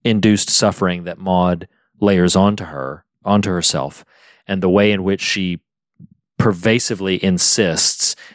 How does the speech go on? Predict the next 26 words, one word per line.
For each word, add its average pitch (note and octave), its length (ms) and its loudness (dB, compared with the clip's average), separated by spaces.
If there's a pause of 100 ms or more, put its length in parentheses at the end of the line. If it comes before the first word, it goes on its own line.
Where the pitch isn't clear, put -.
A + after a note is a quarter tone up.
that F#2+ 220 0
she G#2+ 320 0 (100)
absolutely A2+ 720 2
must G#2 560 -4
save F#2 560 0
Amanda's F2 640 0
soul. - 560 -2 (220)
She - 180 -2
must G#2 420 2
save G2 260 -2
Amanda's F2 340 -6
soul E2 240 -2
before F#2+ 500 2 (340)
Amanda F#2+ 320 4
dies. E2 440 -2
It B2 120 2
is A#2+ 160 4
rooted A#2 680 4
in G2+ 580 -2 (760)
a, G#2 300 4
a F#2+ 200 0
concept A#2 960 -2 (400)
that G2+ 160 2
I F#2+ 140 2
think G#2+ 420 -2 (400)
we, G#2+ 720 4